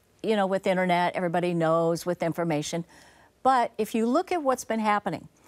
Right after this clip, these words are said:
China, before they really totally agreed to the phase one agreement, and even right as they did it, they were making deals around the world for many commodities. And,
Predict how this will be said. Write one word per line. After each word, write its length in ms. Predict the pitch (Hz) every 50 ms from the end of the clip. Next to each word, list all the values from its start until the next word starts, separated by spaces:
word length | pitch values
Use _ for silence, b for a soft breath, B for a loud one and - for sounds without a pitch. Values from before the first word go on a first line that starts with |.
| b b b b b b
China, 440 | - - - 302 320 339 339 269 185
before 640 | 160 - 202 190 - - - - 302 320 349 359 370
they 160 | 320 285 262
really 520 | 247 220 233 262 269 277 269 277 277 277 269
totally 460 | - - - 254 240 247 247 247 233
agreed 600 | 214 196 - 220 233 240 220 202 185 175 180 - b b b b b b b -
to 400 | - - 269 247 240 240 233 226
the 160 | 196 202 180
phase 420 | - - 233 226 220 220 220 196
one 240 | 214 214 233 220 220
agreement, 440 | 208 170 175 170 170 165 165 165 -
and 100 | - 185
even 260 | 190 202 190 208 202 190
right 240 | 185 190 196 190
as 300 | 190 185 190 190 180 175
they 160 | - 185 170 160
did 240 | 147 - 233 247
it, 220 | 208 170 165 160 - B B B B B B B
they 120 | - 277 320
were 140 | 381 359 285
making 400 | 233 220 208 - 202 180 165 151
deals 400 | 190 202 202 196 202 190 - 202
around 260 | 170 180 180 175 165
the 80 | 170
world 300 | 165 165 175 170 170 170
for 320 | - - - 160 160 156 160 _ _ -
many 460 | - 175 175 185 202 202 196 190 170 151
commodities. 800 | - - 170 165 156 147 143 143 131 113 - - - - - _ B B B B B B B B B B -
And, 480 | 220 214 214 208 208 202 202 202 190